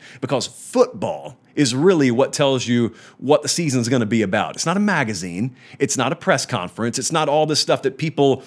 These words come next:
really think they understand more than the game, and in some cases they're right, up to and including some people who cover this game. But we find out during the season. Well, that's what happened with L S U last year.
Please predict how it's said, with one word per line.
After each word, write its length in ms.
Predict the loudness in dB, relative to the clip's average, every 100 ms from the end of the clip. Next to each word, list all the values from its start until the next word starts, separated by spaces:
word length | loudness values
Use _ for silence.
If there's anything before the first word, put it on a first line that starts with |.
| -4
really 160 | 2 2
think 180 | 0 -2
they 120 | 0
understand 480 | 0 0 0 0 2
more 180 | 2
than 120 | 2 2
the 60 |
game, 220 | 0 0
and 80 | 0
in 80 | -2
some 180 | -2 -2
cases 420 | 2 2 0 -2
they're 120 | -2
right, 320 | 2 2 2 -2
up 220 | -8 -6
to 160 | -2
and 80 | -2
including 680 | -4 0 2 4 4 2 -4 -16 _
some 160 | -12 -10
people 240 | -8 -6
who 100 | -8
cover 380 | -6 -6 -6 -8 -8
this 180 | -8
game. 380 | -4 -4 -4 -8 _ _ _ _ _ _ -6
But 100 | -4
we 60 | -2
find 260 | 0 0
out 160 | 0 0
during 200 | -2 -2
the 60 | -2
season. 340 | -6 -6 -10 -12
Well, 140 | -4 -2
that's 120 | 0
what 120 | -2
happened 200 | -2 -2
with 100 | 0
L 140 | 0
S 140 | -2 -4
U 80 | -4
last 320 | -4 -6 -10
year. 140 | -14